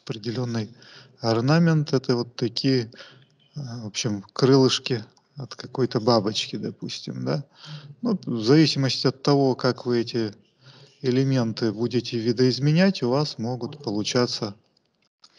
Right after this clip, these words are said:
различные справа и слева. Это все дело. Выделяем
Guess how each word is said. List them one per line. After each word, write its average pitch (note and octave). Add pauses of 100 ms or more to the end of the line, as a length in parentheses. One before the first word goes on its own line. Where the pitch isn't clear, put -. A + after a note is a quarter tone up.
(340)
различные A2+ (520)
справа B2+
и G#2
слева. G2+ (1400)
Это A2+
все -
дело. G#2+ (520)
Выделяем A#2